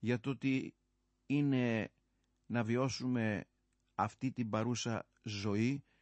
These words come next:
σύμφωνα με έναν ορισμένο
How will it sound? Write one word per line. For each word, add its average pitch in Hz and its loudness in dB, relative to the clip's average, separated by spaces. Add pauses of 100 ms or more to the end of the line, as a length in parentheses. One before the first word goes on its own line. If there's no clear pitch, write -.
(300)
σύμφωνα 131 0
με 113 0
έναν 127 0 (600)
ορισμένο 120 2